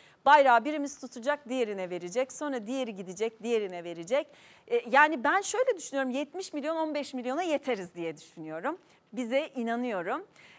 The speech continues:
E, belki biraz o yüzden de bunu unutmayalım diye de, belki de sevgili konuğumun da hayata duruşunu biraz destekliyor diye.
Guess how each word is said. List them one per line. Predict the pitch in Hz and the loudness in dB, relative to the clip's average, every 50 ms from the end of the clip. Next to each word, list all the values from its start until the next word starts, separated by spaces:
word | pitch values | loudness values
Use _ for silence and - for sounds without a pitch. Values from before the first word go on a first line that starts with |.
| - - | -6 -4
E, | 269 294 302 302 240 240 | -2 -2 -2 -2 4 6
belki | 370 415 494 508 - 453 403 | 8 8 8 6 4 0 0
biraz | 381 392 403 359 359 | 2 2 2 2 2
o | 370 392 | 2 2
yüzden | 370 359 330 254 240 240 226 214 208 202 | 2 2 0 0 6 6 6 6 6 4
de | 202 214 202 | -2 -2 0
bunu | 214 285 311 359 | 0 0 0 2
unutmayalım | 330 285 247 233 - - 214 190 175 175 170 160 165 165 156 | 0 0 -2 -4 -6 -8 -6 -2 -2 -2 -2 -2 -6 -8 -8
diye | 160 165 165 160 156 | -6 -4 -4 -4 -2
de, | 220 247 294 269 | 0 0 0 4
belki | 247 262 269 277 269 294 240 | 6 4 4 4 2 -2 -8
de | 285 | -8
sevgili | 277 - 294 277 247 226 285 302 | -8 -6 -8 -8 -6 -6 -8 -10
konuğumun | - - - 294 269 285 294 294 330 320 269 | -10 -8 -6 -4 -4 -4 -4 -6 -6 -4 -4
da | 233 196 | -4 -4
hayata | 208 196 190 185 185 - - 202 185 | -4 -2 -2 -2 -4 -4 -8 -10 -10
duruşunu | 202 202 202 - - - 196 196 | -10 -12 -10 -12 -12 -14 -12 -10
biraz | 180 185 190 185 185 180 165 | -4 -2 -2 -2 -2 -2 -4
destekliyor | 190 185 - - - 185 - - 175 175 175 175 160 | -4 -6 -6 -8 -8 -10 -10 -8 -8 -6 -6 -6 -6
diye. | 175 202 247 339 | -4 -2 -2 -2